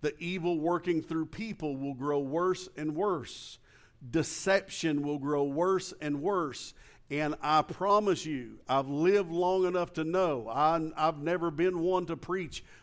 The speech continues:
a lot about, yeah, we're, this is the la-, you know, we're right at the last days. I, I haven't preached that, uh, in my entire ministry. But I also know the signs.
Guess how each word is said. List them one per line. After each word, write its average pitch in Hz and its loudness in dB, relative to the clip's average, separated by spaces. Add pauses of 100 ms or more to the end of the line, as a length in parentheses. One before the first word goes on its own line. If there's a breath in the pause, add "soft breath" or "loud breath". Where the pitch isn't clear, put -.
a 135 -4
lot 165 4
about, 160 4
yeah, 165 4
we're, 165 0 (100)
this 156 -2
is 170 4
the 156 0
la-, 165 2
you 156 2
know, 147 -2
we're 156 2
right 170 2
at 180 -4
the 180 -4
last 175 -2
days. 196 0 (260 loud breath)
I, 165 2
I 185 2
haven't 247 0
preached 254 -4
that, 165 2
uh, 151 2 (540)
in 170 0
my 214 2
entire 185 0
ministry. 160 -2 (1300)
But 147 0
I 156 6
also 165 4
know 156 4
the 135 -4
signs. - -4